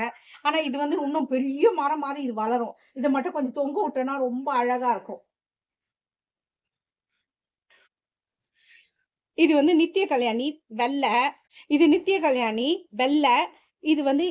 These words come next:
இ-, இ-, இந்த கலர் ஒண்ணு வரும். இதுலயே என்ன பாத்தீங்களா, பல கலர் உண்டு.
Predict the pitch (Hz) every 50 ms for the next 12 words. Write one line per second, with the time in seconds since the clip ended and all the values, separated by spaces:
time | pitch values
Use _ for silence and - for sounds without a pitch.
0 | - - - 233 - 311 294 285 277 - 294 285 285 285 302 311 320 320 302 302
1 | - 269 277 285 277 269 240 233 226 220 214 208 214 233 403 440 - _ _ _
2 | _ - 311 320 339 330 339 349 415 392 339 262 285 285 285 294 262 269 285 320
3 | - - 277 262 285 330 - 302 285 311 339 320 285 254 247 220 208 202 180